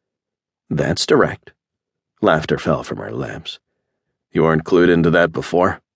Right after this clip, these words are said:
How many beers had he had tonight? Noticing her laughter and her hair wasn't his M O. Hell, paying attention to much other than himself was out of character. He set her to the side, rolled out of bed, and headed toward the bathroom.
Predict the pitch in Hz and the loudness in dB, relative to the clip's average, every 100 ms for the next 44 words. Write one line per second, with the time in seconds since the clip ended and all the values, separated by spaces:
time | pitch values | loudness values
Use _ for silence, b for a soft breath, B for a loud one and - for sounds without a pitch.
0 | _ _ _ _ _ _ _ - 76 87 | _ _ _ _ _ _ _ -6 -2 0
1 | 78 92 95 82 64 65 64 69 - 71 | 0 2 2 0 -4 -8 -8 -10 -10 -10
2 | 67 67 - _ _ _ _ _ - 104 | -8 -10 -14 _ _ _ _ _ 2 4
3 | 101 113 101 104 95 87 - 82 85 82 | 4 2 2 2 2 2 0 0 0 0
4 | 80 90 82 80 85 78 67 73 69 78 | 0 2 2 2 0 0 -2 -2 -2 -4
5 | 71 76 64 65 - _ _ _ _ 98 | -4 -6 -8 -12 -16 _ _ _ _ 2
6 | 92 107 95 90 104 98 90 90 95 90 | 2 2 2 2 2 2 2 2 2 2
7 | 95 92 92 87 80 73 - 110 82 82 | 2 2 2 0 0 -2 -2 0 0 0
8 | 71 60 64 - - 64 60 62 62 58 | -2 -4 -8 -10 -8 -8 -10 -12 -10 -12
9 | - b b b b b _ 82 85 113 | -16 b b b b b _ 0 2 2
10 | 196 101 95 90 101 87 87 87 90 92 | 2 2 2 2 2 2 2 2 2 4
11 | 90 92 85 78 87 87 80 85 80 80 | 4 2 2 2 2 2 0 0 0 -2
12 | 73 73 71 - - 60 53 | -4 -4 -6 -8 -12 -12 -12